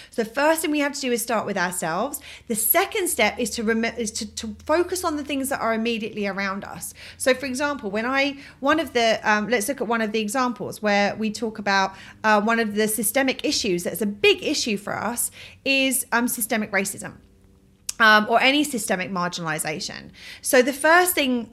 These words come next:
for me to do when I went through that process was first I have to do the work on myself. I have to dismantle that inside myself and provide more nourishment and resource as far as that aspect is concerned.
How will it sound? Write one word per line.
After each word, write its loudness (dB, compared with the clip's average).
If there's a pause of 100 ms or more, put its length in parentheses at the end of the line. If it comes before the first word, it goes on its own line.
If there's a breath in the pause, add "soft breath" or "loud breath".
for 2
me 0
to -4
do -2
when 0
I 2
went -2
through -2
that -4
process -2
was -4
first 4
I 4
have -2
to -12
do -2
the -2
work 2
on -2
myself. 0
I -10
have -4
to -8
dismantle -2
that 2
inside 0
myself -4 (360 loud breath)
and 2
provide 4
more 0
nourishment 2
and -2
resource 0 (920 loud breath)
as 4
far 4
as 2
that 4
aspect -4
is -6
concerned. -8